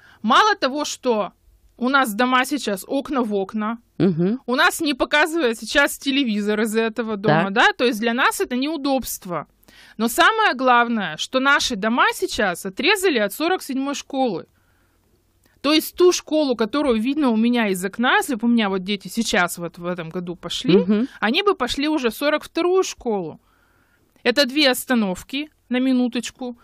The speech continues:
Speaker 1: Это, э, <clears throat> постоянная там грязь, лужи. Это время, то есть если в сорок седьмую они у меня могут выйти за пять минут до начала уроков, то там они должны выйти как минимум за сорок минут.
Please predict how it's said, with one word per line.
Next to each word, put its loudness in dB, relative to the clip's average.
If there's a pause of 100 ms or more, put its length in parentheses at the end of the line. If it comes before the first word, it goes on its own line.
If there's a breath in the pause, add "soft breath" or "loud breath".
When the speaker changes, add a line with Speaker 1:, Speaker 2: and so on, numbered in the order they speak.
(320 soft breath)
Speaker 1:
Это, 4
э, 0 (440)
<clears throat> 2
постоянная 2
там 0
грязь, 0
лужи. -2 (360 soft breath)
Это 2
время, 2
то 0
есть 0
если 2
в -10
сорок 0
седьмую 0 (140)
они 0
у 0
меня 0
могут -4
выйти -6
за -6
пять -4
минут -4 (280)
до 0
начала -2
уроков, -4 (300 soft breath)
то -2
там 4
они -2
должны 2
выйти -4
как -10
минимум -2
за 0
сорок 0
минут. -2